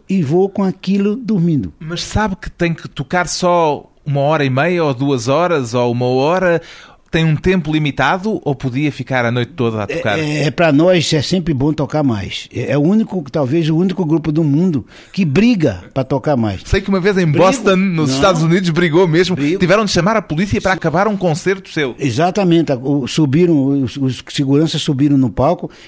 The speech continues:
Speaker 1: eu peguei um trompete e meti na cabeça do segurança.
Speaker 2: Porque queria continuar a
Speaker 1: Pegaram
Speaker 2: tocar.
Speaker 1: aqui, é porque queria que parasse.
Speaker 2: Mas eles queriam que parasse.
Speaker 1: É, porque
Speaker 2: O Hermeto
Speaker 1: eu não
Speaker 2: queria continuar.
Speaker 1: Se a pessoa me disser assim,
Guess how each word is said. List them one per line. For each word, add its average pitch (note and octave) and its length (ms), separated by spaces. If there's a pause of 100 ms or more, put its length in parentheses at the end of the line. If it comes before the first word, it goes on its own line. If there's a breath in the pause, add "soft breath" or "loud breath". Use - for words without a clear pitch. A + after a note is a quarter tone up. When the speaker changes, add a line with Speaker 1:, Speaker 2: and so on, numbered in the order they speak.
Speaker 1:
eu C#3+ 100
peguei D3+ 300
um F#3+ 100
trompete E3 600
e D3+ 40
meti D#3+ 280
na G3+ 140
cabeça C3+ 400
do A2 120
segurança. A#2+ 600
Speaker 2:
Porque F3 160
queria A#3 240
continuar F#3 300
a - 100
Speaker 1:
Pegaram F#3+ 140
Speaker 2:
tocar. D3 160
Speaker 1:
aqui, F3+ 260
é F#3+ 140
porque F3 260
queria E3+ 240
que E3 100
parasse. - 600 (180)
Speaker 2:
Mas D3+ 180
eles A3 320 (160)
queriam D#3+ 360
que - 100
parasse. B2 420
Speaker 1:
É, D3+ 200
porque E3+ 180
Speaker 2:
O D3+ 60
Hermeto E3 240
Speaker 1:
eu G3 60
não - 60
Speaker 2:
queria E3 220
continuar. C3 460
Speaker 1:
Se D#4+ 280
a C#4+ 60
pessoa E3 380
me D3+ 120
disser B2+ 360
assim, F#2+ 360